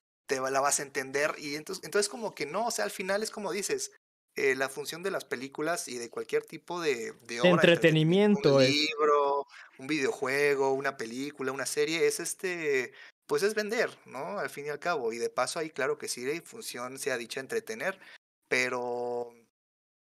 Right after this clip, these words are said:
Speaker 1: Pero sí, güey, este... Eh, ay, se me fue el hilo. Em, sí, o sea, yo creo que las películas estas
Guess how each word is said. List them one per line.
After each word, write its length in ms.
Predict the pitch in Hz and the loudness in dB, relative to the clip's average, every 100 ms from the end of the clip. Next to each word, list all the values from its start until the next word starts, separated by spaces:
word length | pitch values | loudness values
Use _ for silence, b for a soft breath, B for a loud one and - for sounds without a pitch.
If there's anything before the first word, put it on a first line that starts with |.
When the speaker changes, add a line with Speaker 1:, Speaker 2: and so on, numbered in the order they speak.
| _ | _
Speaker 1:
Pero 200 | 135 123 | -4 -2
sí, 120 | 120 | 0
güey, 180 | 226 156 | 0 0
este... 800 | 131 - 127 117 117 117 117 117 - - _ _ _ - | -2 -2 -2 -2 -2 -2 -2 -4 -8 -20 _ _ _ -8
Eh, 380 | 139 131 120 120 - | -4 -2 -2 -4 -4
ay, 120 | 123 | -6
se 100 | 127 | -6
me 100 | 113 | -8
fue 140 | 135 | -6
el 60 | 131 | -4
hilo. 160 | 123 - B B B B - | -6 -10 B B B B -2
Em, 1080 | 123 127 123 123 123 123 123 120 240 233 - _ _ - | 2 4 2 2 0 0 0 -4 -8 -18 -20 _ _ -4
sí, 180 | - 240 | 0 2
o 80 | 165 | 2
sea, 280 | 160 165 | 2 2
yo 180 | 156 175 | 0 -2
creo 220 | 190 185 | -2 -2
que 380 | - 202 190 151 | 2 2 2 -2
las 180 | 107 120 | -2 -4
películas 580 | - 131 135 165 156 - | -6 -10 -10 -6 -4 -4
estas 720 | 139 - 151 143 - - | -6 -2 -2 -2 -4 -6